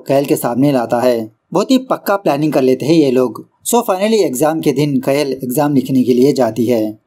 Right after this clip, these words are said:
कयल खिड़की के पास बैठी होती है। वो दो बंदे खिड़की के पास आकर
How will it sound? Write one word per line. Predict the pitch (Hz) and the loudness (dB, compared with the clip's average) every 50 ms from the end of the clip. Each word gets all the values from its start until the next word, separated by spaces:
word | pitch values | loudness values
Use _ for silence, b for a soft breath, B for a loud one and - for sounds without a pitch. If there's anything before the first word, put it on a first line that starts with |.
| _ _ - | _ _ 0
कयल | 202 214 240 240 202 | 0 2 2 0 0
खिड़की | - - 175 160 165 202 | 0 0 0 0 2 2
के | 196 - | 2 2
पास | 185 - 139 147 151 131 | 0 0 0 0 0 0
बैठी | 127 127 123 135 | 0 -2 0 0
होती | 135 117 123 123 - 127 120 | -2 -2 0 -2 0 0 0
है। | 127 143 165 196 208 196 - _ _ _ - | 2 2 2 2 0 -4 -10 _ _ _ -2
वो | 170 175 | -2 0
दो | 170 190 202 175 | 2 0 0 0
बंदे | 165 143 139 135 156 160 | -2 -2 0 2 2 2
खिड़की | 156 - 135 123 160 165 | 2 0 -2 0 2 2
के | 160 156 | 2 2
पास | - - 135 131 131 - 151 | 0 0 0 0 0 0 0
आकर | 127 123 - 147 139 135 | -2 0 0 0 0 0